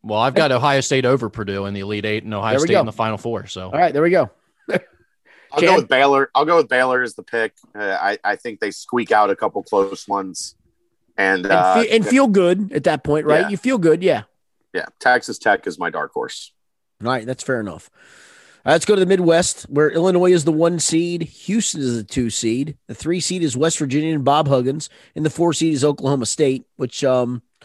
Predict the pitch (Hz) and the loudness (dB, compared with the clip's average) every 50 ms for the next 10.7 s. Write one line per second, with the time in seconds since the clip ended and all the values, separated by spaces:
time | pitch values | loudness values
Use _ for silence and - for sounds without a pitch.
0 | _ _ _ _ _ _ _ _ _ - 143 151 160 147 - 147 156 151 151 147 | _ _ _ _ _ _ _ _ _ 0 2 2 2 2 0 2 4 4 4 4
1 | 139 135 - - _ _ - - 151 143 - 123 175 175 151 120 123 135 123 113 | 2 -2 -6 -12 _ _ -4 -2 -2 -2 0 0 0 0 0 0 0 -2 0 0
2 | 139 165 180 151 117 104 92 98 110 - - - - _ _ _ _ _ _ _ | 0 0 0 0 0 0 -2 -4 -4 -8 -10 -16 -20 _ _ _ _ _ _ _
3 | _ _ - 151 151 - - - _ _ - - - - - _ _ _ _ _ | _ _ -2 -2 -2 -2 -6 -14 _ _ -18 -16 -16 -16 -20 _ _ _ _ _
4 | _ _ _ _ _ _ _ _ _ _ _ _ _ _ _ 175 202 185 160 135 | _ _ _ _ _ _ _ _ _ _ _ _ _ _ _ 0 0 2 2 4
5 | 190 208 175 147 - - 220 208 202 - - - 202 214 196 - - 208 202 208 | 2 2 0 -2 -4 -4 -2 -2 -2 -4 -4 -4 -4 -4 -6 -6 -4 -2 0 2
6 | 208 202 190 175 - - - 185 190 196 196 202 202 208 202 - - _ _ _ | 2 2 0 -2 -2 0 2 2 4 4 4 4 2 2 0 -2 -8 _ _ _
7 | _ _ _ _ _ _ _ _ - 165 165 160 - _ _ _ _ _ _ _ | _ _ _ _ _ _ _ _ 2 2 2 2 -2 _ _ _ _ _ _ _
8 | _ _ _ _ 151 165 165 151 147 127 - - _ _ _ _ - 151 165 160 | _ _ _ _ 4 4 6 4 4 0 -2 -10 _ _ _ _ 0 2 4 6
9 | 147 139 131 117 120 120 123 131 131 123 120 107 113 113 110 107 107 107 98 98 | 4 4 2 2 0 0 2 2 2 2 2 0 -2 -4 -4 -4 -6 -6 -6 -8
10 | 98 98 107 - 135 147 143 135 131 120 110 101 92 | -10 -10 -10 -4 -2 0 2 2 2 2 0 -4 -8